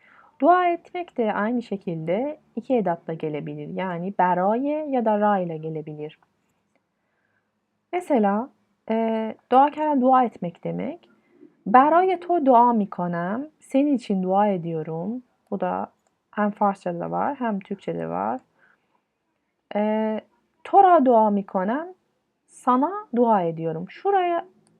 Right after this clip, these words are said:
dikkat etmemiz gereken şey şu. Farsça'da "Tora dua mikonam" olacak.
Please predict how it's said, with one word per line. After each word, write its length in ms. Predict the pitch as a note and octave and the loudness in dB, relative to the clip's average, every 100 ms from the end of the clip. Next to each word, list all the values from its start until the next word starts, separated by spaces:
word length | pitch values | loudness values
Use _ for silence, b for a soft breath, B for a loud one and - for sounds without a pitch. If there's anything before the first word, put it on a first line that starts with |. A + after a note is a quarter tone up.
| _ _ _ _ _ _ _ _ _ _ _ _ _ _ _ | _ _ _ _ _ _ _ _ _ _ _ _ _ _ _
dikkat 300 | B3+ - C#4+ | -8 -2 -2
etmemiz 380 | C#4+ C#4+ C#4 - | -2 -4 -6 -4
gereken 400 | B3+ B3 B3 C4+ | -2 -2 -4 -8
şey 200 | - C#4 | -6 -6
şu. 480 | - - G3+ A3 D#4 _ _ _ _ _ _ _ _ _ _ | -6 -6 -4 -4 -8 _ _ _ _ _ _ _ _ _ _
Farsça'da 840 | _ C4 C#4+ E4+ - D4+ C4+ C#4 G4 B4 _ _ _ _ _ _ _ _ | _ 4 4 2 -4 -2 2 0 -2 -8 _ _ _ _ _ _ _ _
"Tora 520 | - C4+ C4+ G#3 E3+ | 0 6 8 6 2
dua 260 | D#3+ D3 D#3+ | 0 -2 -4
mikonam" 560 | D#3+ - E3+ D#3+ D3 D#3 _ _ _ _ _ _ _ _ _ _ _ | -8 -12 -10 -8 -8 -10 _ _ _ _ _ _ _ _ _ _ _
olacak. 540 | F3 E3+ E3 D#3 D#3 | -6 -4 -4 -8 -12